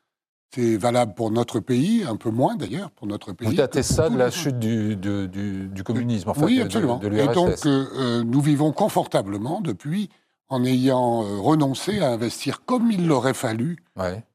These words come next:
Speaker 1: euh, dans, euh, les outils de défense qui seuls peuvent garantir la paix.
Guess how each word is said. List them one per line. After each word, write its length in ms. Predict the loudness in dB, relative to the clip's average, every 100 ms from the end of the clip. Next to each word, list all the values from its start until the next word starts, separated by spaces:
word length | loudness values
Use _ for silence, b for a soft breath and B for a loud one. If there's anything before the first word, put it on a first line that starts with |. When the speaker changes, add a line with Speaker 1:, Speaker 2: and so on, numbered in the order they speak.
| _ -4
Speaker 1:
euh, 240 | -2 -2
dans, 520 | 2 2 4 2 2
euh, 220 | 0 -2
les 360 | -2 2 2 2
outils 240 | -2 -2 -2
de 40 |
défense 540 | -2 0 2 0 -2
qui 160 | -8 -10
seuls 320 | -4 -2 -2
peuvent 280 | 0 -2 -2
garantir 500 | -4 -4 -4 -4 -4
la 80 | -6
paix. 240 | -12 -20